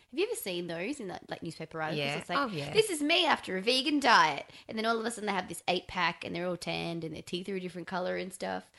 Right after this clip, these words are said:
Speaker 1: And then you stick to it for one day or even, like,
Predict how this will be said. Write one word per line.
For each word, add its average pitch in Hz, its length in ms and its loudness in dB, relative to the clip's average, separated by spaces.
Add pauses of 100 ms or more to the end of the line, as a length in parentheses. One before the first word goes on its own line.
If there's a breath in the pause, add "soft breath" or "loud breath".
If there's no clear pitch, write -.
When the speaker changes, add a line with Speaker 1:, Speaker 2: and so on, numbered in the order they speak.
(320 loud breath)
Speaker 1:
And 190 200 0
then 190 440 0 (640)
you 196 200 0
stick - 340 -6
to 202 80 0
it - 100 -4
for 180 120 -4
one 170 320 2
day 165 300 2
or 165 180 4
even, 180 280 0
like, 147 260 -2